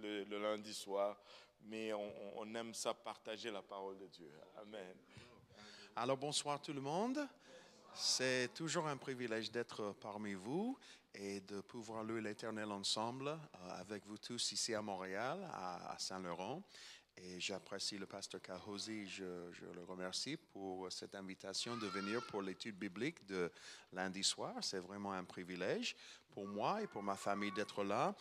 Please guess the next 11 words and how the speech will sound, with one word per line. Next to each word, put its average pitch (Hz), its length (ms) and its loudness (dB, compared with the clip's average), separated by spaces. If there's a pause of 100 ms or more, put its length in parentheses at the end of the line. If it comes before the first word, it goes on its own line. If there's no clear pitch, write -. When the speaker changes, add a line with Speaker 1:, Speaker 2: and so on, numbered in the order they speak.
(340)
Speaker 2:
Et 101 400 0
je, 95 680 2
je 98 140 -6
vous 104 160 -2
remercie 107 480 6
tous 214 300 6
pour - 280 2
être 107 280 4
présents 104 540 2
ce - 180 -2
soir. 147 440 2